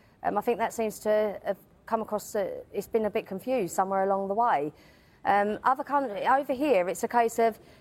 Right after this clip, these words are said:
you're diagnosed brain stem dead and that's it, it's death. Other countries, there's, um, there's rehabilitation programs, um, if you're diagnosed with the same injury as Archie.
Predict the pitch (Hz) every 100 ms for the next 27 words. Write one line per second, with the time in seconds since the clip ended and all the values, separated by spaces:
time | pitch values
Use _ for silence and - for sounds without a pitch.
0 | - 254 240 269 269 262 240 233 247 240
1 | - 233 233 226 226 226 208 226 220 175
2 | - - 233 170 156 - 254 302 - 311
3 | - 180 160 170 - - - - 240 240
4 | 233 - - 226 233 233 233 226 254 -
5 | - - - 226 240 247 208 208 208 294
6 | 262 185 175 170 160 160 156 156 160 165
7 | - 175 165 - 202 185 180 170 175 170
8 | 160 - 175 165 165 165 160 165 170 160
9 | - - 151 151